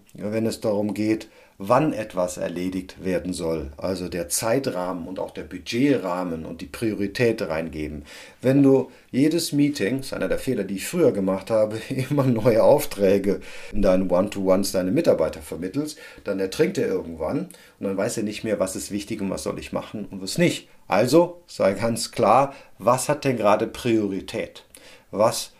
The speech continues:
soll denn wirklich gemacht werden und was ist, äh, ja, unwichtiger, kann später gemacht werden oder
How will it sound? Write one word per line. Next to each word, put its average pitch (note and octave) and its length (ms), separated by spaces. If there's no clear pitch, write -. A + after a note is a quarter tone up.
soll A#2+ 400
denn G2 400
wirklich B2+ 380
gemacht F2+ 400
werden G#2+ 320
und G#2+ 260
was G#2 360
ist, - 360
äh, - 40
ja, G2 220
unwichtiger, A#2 760
kann G2+ 180
später B2 380
gemacht F2 460
werden - 320
oder G2 320